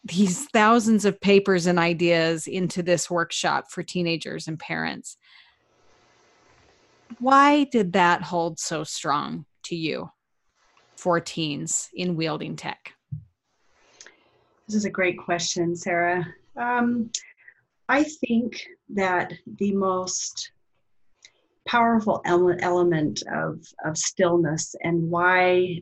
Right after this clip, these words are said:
Speaker 2: we included that as one of the modules, the, the, the Family Tech University program is separated into eight modules. And, and, and as one of the most important ones, we elected to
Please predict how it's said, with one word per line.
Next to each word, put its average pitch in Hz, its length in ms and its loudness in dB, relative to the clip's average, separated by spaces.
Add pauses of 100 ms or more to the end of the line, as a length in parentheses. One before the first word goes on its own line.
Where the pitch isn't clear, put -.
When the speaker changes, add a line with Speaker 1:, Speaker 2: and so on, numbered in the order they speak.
Speaker 2:
we 175 340 6
included 185 580 2
that 160 340 2
as 165 260 -2
one 170 200 4
of 349 180 4
the 220 100 4
modules, 165 580 2
the, 165 320 0
the, 165 160 -4 (680)
the - 80 -12
Family 202 260 4
Tech 196 240 2
University 175 420 2
program 170 400 2
is 165 160 0
separated 165 500 2
into 156 300 -2
eight 170 220 2
modules. 160 720 -2 (680)
And, 180 420 4 (160)
and, 180 340 0 (100)
and 185 260 0
as - 200 -2
one 214 220 4
of 254 120 0
the 226 80 4
most 196 340 6
important 175 400 0
ones, 156 380 0
we 175 420 4
elected 156 520 -4 (160)
to 156 240 0